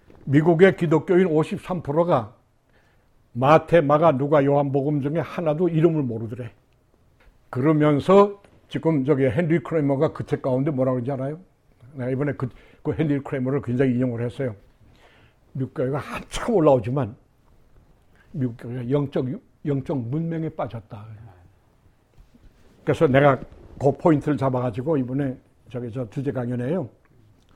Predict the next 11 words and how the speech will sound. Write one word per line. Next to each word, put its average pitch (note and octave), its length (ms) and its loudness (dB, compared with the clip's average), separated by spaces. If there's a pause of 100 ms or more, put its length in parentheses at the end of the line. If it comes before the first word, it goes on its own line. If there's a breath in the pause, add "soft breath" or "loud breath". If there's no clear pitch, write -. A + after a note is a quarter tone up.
(460 soft breath)
한국 D#3 380 -2
교회 C#3+ 220 -2
문제가 C3 540 -4
지금 D3 380 -8
천만 D#3+ 400 -8
신도에서 C3+ 480 -6
오백만 D3 480 -2
을 C#3+ 120 -4
줄는 F3 260 -6
게 C#3+ 80 -2
아니라 B2 380 -4